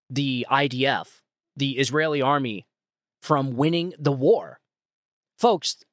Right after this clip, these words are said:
this administration is purposely undermining the Israeli military.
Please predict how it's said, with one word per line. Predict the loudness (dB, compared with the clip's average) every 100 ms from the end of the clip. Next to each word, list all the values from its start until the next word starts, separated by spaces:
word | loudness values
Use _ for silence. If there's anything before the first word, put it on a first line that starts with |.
| _ -10
this | 4 4 4 -2
administration | -4 -2 0 -2 0 -2 0 -2 -6 -10 _ _ _ _
is | -4 -4 -6 -2
purposely | -2 0 -4 -2 -4 -6 -4
undermining | -2 0 0 0 0 -2 -4 -8 -12 _ _ _ _ _ _ -4
the | -2 0
Israeli | 0 2 0 0
military. | 0 0 0 -4 -10 -12